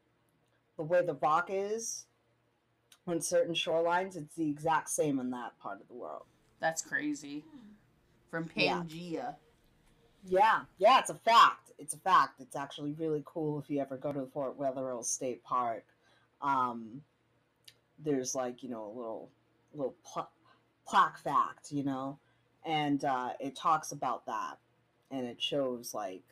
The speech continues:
Speaker 1: images from other parts of, like, you know, Europe and Africa where it is exactly the same as it is on that ledge, and it looks so cool because it looks like lightning bolts going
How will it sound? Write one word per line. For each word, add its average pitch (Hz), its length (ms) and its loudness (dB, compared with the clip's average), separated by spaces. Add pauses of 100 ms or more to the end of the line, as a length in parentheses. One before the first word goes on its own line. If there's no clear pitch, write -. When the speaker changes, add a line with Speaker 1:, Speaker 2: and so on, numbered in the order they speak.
(460)
Speaker 1:
images 131 680 -2
from 117 240 -10
other 117 260 -8
parts - 640 -8
of, - 100 -20 (140)
like, 92 380 -10
you - 100 -18
know, - 140 -20 (120)
Europe 127 260 -14
and 113 120 -12
Africa 120 640 -8
where 117 200 -8
it 110 100 -16
is 110 200 -18
exactly 113 520 -12
the 90 80 -16
same - 420 -16 (460)
as 240 180 0
it 180 100 -2
is 165 180 0
on 147 180 0
that 139 260 -2
ledge, 165 340 -4
and 135 120 -2
it 127 120 -10
looks 156 220 -4
so 147 500 0
cool 139 360 -4
because 127 280 -10
it 123 140 -12
looks - 200 -10
like 127 140 -8 (140)
lightning 131 480 -4
bolts - 480 -16
going 110 280 -10